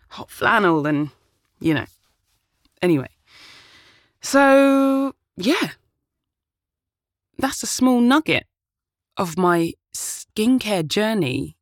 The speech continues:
within lockdown. And I might add that that epiphany came before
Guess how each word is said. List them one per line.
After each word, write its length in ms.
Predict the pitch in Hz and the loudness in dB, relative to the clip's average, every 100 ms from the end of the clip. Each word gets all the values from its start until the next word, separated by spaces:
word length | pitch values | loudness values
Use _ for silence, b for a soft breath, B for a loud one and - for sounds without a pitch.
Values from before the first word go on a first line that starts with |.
| _ _ _ | _ _ _
within 440 | 156 185 170 208 208 | -4 -2 0 -2 0
lockdown. 720 | 208 - - 156 139 - - - _ _ _ _ _ _ B B B B | 0 -2 -4 -6 -4 -8 -12 -20 _ _ _ _ _ _ B B B B
And 120 | 214 | 0
I 20 | 220 | 2
might 220 | 269 - | 2 2
add 220 | 202 170 - | 2 0 0
that 160 | 156 - | -2 -2
that 180 | 160 185 | -2 0
epiphany 680 | - - 175 - 151 135 135 _ _ _ _ _ | -2 -4 -6 -4 -6 -6 -10 _ _ _ _ _
came 600 | - 175 156 147 147 143 _ _ _ _ _ _ _ _ _ _ _ _ _ _ 180 | -6 -4 -2 -2 -2 -6 _ _ _ _ _ _ _ _ _ _ _ _ _ _ -8
before 880 | 175 - 254 233 156 143 135 135 | -6 -2 0 2 2 0 -2 -8